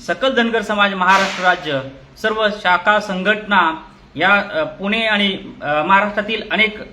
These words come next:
संघटना या सर्वांनी पुढाकार घेऊन या कार्यक्रमाचं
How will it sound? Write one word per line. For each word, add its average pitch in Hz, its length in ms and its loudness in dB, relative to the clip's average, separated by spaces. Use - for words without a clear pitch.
संघटना 214 560 2
या 196 160 2
सर्वांनी 247 500 2
पुढाकार 226 400 2
घेऊन 214 200 -4
या 214 120 2
कार्यक्रमाचं 202 880 0